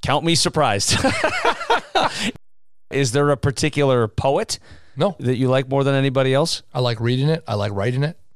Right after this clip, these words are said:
Speaker 1: Okay. All right. Well, see, he was a poet and didn't even know it. How about that?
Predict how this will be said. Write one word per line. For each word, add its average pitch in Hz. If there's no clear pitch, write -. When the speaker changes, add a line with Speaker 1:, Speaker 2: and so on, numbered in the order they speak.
Speaker 1:
Okay. 120
All 110
right. 127
Well, 107
see, 127
he 120
was 110
a 92
poet 120
and 87
didn't 104
even 151
know 87
it. -
How -
about 113
that? 73